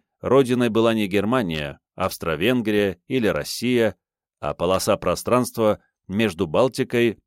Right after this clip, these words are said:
и Средиземноморьем, по которой распространялись их родственные связи, современные и в глубину веков, что не мешало им в критические моменты истории проявлять лояльность и патриотизм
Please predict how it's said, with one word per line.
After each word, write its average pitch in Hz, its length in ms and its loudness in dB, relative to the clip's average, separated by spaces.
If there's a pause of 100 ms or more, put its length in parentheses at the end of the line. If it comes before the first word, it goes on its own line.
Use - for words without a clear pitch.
и 123 120 -4
Средиземноморьем, 113 1120 -2 (400)
по 78 120 -2
которой 131 460 2
распространялись 101 960 0
их 98 220 -6
родственные 80 500 0
связи, 90 560 -4 (220)
современные 123 840 0
и 120 200 -4
в 104 100 -6
глубину 98 460 0
веков, 95 480 0 (320)
что - 240 0
не 120 100 2
мешало 117 440 4
им 107 280 0
в - 60 -12
критические 98 640 -4
моменты 90 460 -4
истории 120 540 0 (240)
проявлять 98 540 2
лояльность 101 640 0
и 87 60 -6
патриотизм 110 800 -2